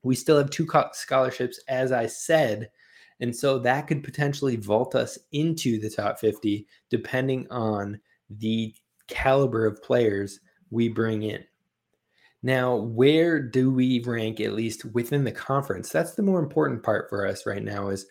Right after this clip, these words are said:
how do we stack up against the teams we're gonna consistently be playing against and competing to get that conference title? So in the Big Ten, the Gophers are currently ranked with this recruiting class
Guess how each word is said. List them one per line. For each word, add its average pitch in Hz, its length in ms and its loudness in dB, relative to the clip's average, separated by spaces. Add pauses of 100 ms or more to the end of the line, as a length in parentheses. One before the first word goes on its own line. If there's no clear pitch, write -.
(220)
how 175 160 0
do 208 80 4
we 202 80 4
stack 135 420 -2
up 117 160 0
against 113 360 -4
the - 120 -12 (260)
teams 160 380 0
we're 135 120 4
gonna 139 140 2
consistently 123 640 -4
be 110 200 -2
playing 127 460 2
against 98 500 -2 (100)
and 104 460 -4 (1500)
competing 110 800 0 (280)
to - 120 -2
get 113 160 0
that 104 200 0
conference 107 460 -4
title? 101 400 0 (1300)
So - 220 2
in 196 180 2
the 226 80 8
Big 147 200 2
Ten, 120 500 -2
the 123 80 -2
Gophers 123 420 2
are - 180 -4
currently 143 520 -2
ranked 117 480 -2
with 135 300 2
this 131 280 -2
recruiting 127 500 2
class 92 580 -6